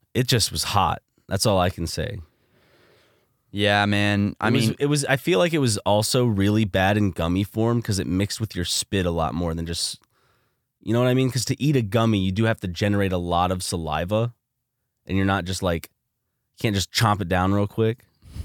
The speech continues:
Speaker 2: Well, listen to this, Ryan. <sighs> Chemically, it's on a linear scale. However, though,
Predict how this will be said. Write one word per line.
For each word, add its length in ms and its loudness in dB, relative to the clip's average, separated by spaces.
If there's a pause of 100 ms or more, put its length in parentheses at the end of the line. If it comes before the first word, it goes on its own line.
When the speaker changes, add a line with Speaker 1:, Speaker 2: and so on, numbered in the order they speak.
(220)
Speaker 2:
Well, 100 -2
listen 200 0
to 60 2
this, 200 0
Ryan. 320 0 (2000)
<sighs> 40 -6 (1000)
Chemically, 480 0
it's 140 -4
on 140 0
a 40 -2
linear 380 0
scale. 420 -8 (180)
However, 500 0
though, 260 -2